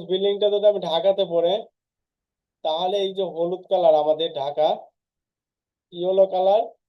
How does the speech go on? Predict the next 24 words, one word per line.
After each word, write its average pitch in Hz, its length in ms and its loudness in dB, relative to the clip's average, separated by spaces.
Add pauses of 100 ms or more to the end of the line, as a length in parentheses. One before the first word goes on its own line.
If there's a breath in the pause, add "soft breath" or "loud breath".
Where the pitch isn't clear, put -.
(300)
এটা 170 200 -4
আমাদের 185 400 -2 (240)
জোন 160 160 -10 (100)
নম্বর 190 260 -2 (140)
টু। 202 120 -6 (1300)
বিল্ডিংটা 190 460 -4
আমাদের 196 360 2 (1200)
দুই 185 200 -2
নম্বর 196 380 4
জোনে 190 280 -2
পড়ছে। 147 380 -8 (1700)
আর 151 180 0 (100)
যদি 190 200 -2
আমাদের 196 380 2
অন্য 196 220 2 (140)
কালার 190 300 0
পড়ে, 180 200 0 (880)
অন্য 190 180 -4 (120)
জেলা 190 240 -2
হয়, 180 260 2 (180)
তাহলে 175 260 0
এখান 185 240 -6
থেকে 190 160 -6
আমরা 190 280 0